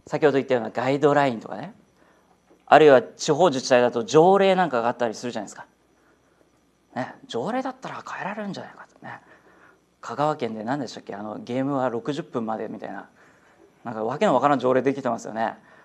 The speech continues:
あの、立法技術が恐ろしく低いとか、こういうことをあの、全国中継で言うとなんか怒られるんですかね。わからない、わからないですけど。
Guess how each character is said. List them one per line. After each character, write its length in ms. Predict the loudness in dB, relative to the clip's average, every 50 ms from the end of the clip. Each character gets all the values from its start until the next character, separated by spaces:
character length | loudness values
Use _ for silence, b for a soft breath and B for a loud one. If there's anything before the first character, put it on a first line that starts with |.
| b b b
あ 140 | -12 -10
の、 100 | -10 -10
立 200 | -10 -12 -12 -12 -2 2
法 180 | 4 4 4
技 120 | 4 2 -2
術 200 | -2 -2 -4 -4
が 80 | -2
恐 240 | -4 -2 0 2 2
ろ 80 | 2 2
し 60 | 0
く 100 | 0 -2
低 200 | 0 0 -2 -2
い 60 | 0
と 80 | 0 0
か、 100 | 2 6
こ 120 | 8 8
う 40 | 8
い 40 | 10
う 20 |
こ 100 | 8 8
と 120 | 8 8
を 100 | 6 6
あ 40 | 6
の、 120 | 4 2 2
全 180 | 2 0 0
国 120 | 0 -2 -2
中 180 | -2 0 0
継 100 | 2 0
で 80 | 0 0
言 80 | -2
う 40 | 0
と 120 | 0 2 2
な 80 | 2
ん 20 | 0
か 60 | 2
怒 140 | 4 6 8
ら 80 | 8
れ 40 | 6
る 40 | 6
ん 20 |
で 20 | 2
す 80 | -2
か 40 | -2
ね。 80 | 0 0
わ 100 | 4 6
か 80 | 6
ら 60 | 6
な 60 | 6 4
い、 40 |
わ 120 | 2 4 6
か 60 | 6
ら 60 | 6 6
な 60 | 4
い 20 |
で 20 | 2
す 40 | 0
け 60 | 2
ど。 180 | 2 2 2